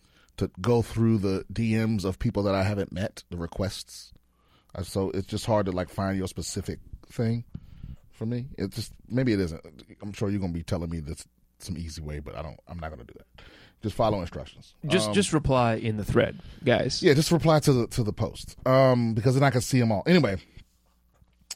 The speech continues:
Speaker 1: um, let's start with, uh, th-, some Facebook joints. Um, somebody says,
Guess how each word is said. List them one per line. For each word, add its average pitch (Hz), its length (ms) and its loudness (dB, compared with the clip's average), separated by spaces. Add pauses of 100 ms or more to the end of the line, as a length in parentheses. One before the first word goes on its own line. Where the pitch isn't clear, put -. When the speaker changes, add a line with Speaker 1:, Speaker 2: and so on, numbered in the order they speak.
(160)
Speaker 1:
um, 123 300 -2
let's 175 140 -2
start 151 240 -2
with, 123 120 -2 (760)
uh, - 60 -6 (200)
th-, - 180 -12
some 110 240 -6
Facebook 104 500 -2
joints. 82 520 -14 (120)
Um, 127 560 -2
somebody 151 420 -2
says, 123 800 -2